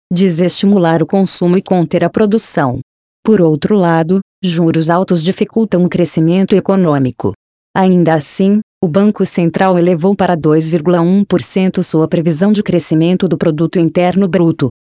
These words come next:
pib, em dois mil e vinte e cinco. Já os analistas do mercado financeiro projetam expansão de dois vírgula vinte e três por cento para o pib no mesmo período, conforme a última edição do Boletim Focus.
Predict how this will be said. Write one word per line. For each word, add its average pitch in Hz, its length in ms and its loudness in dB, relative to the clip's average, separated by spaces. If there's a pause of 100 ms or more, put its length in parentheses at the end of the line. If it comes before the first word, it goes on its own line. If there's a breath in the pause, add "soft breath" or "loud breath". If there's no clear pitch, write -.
pib, 220 320 2 (240)
em 196 160 4
dois 196 280 2
mil 196 200 2
e - 20 2
vinte 208 300 0
e 214 60 2
cinco. 127 520 -2 (440)
Já 190 160 2
os 170 160 0
analistas 180 680 0
do 170 120 0
mercado 170 500 0
financeiro 185 680 0
projetam 185 640 0
expansão 208 640 0
de 147 140 -2
dois 160 260 2
vírgula 185 380 0
vinte 170 260 0
e 175 40 -4
três 147 340 -2
por 175 140 -4
cento 208 420 -2
para 196 180 0
o 202 40 -2
pib 202 360 0
no 190 100 2
mesmo 196 400 2
período, 165 480 0 (240)
conforme 196 520 2
a 170 60 2
última 220 440 2
edição 196 460 0
do 180 120 0
Boletim 165 440 0
Focus. 156 520 -4